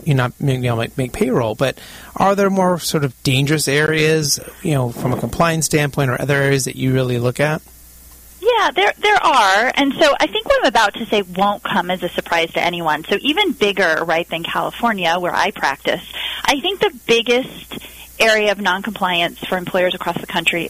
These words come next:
Speaker 2: are wage and hour issues. Is it hours worked? Do you have to pay? Are they exempt? When do you have to pay? Are there meal and rest breaks? So there's that bucket.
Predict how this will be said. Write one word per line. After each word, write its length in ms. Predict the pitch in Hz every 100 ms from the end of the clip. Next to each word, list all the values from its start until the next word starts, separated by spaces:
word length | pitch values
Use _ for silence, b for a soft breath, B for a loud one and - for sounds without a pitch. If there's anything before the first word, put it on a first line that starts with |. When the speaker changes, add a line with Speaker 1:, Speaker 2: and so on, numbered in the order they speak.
| -
Speaker 2:
are 100 | 185
wage 320 | 165 170 170 175
and 140 | 165
hour 300 | 156 151 165
issues. 580 | - 202 - 226 247 254 - B B B B B -
Is 220 | 208 202 220
it 220 | 208 -
hours 400 | 202 202 196 190 185
worked? 460 | 185 175 170 - - -
Do 120 | 226 214
you 180 | 202
have 220 | 196 190 -
to 140 | 190
pay? 560 | - 180 185 175 175 - -
Are 240 | 214 214
they 200 | 202 190
exempt? 640 | 180 196 175 170 160 - -
When 300 | 196 233 214
do 80 | 202
you 80 |
have 200 | 190 175 -
to 80 |
pay? 480 | - 185 170 165 160 -
Are 180 | 214 214
there 160 | 202 185
meal 160 | 175
and 100 | 160
rest 460 | 156 - 160 - -
breaks? 380 | 156 - - -
So 140 | 190
there's 260 | 185 190 165
that 280 | 180 175 - - -
bucket. 440 | 160 - 233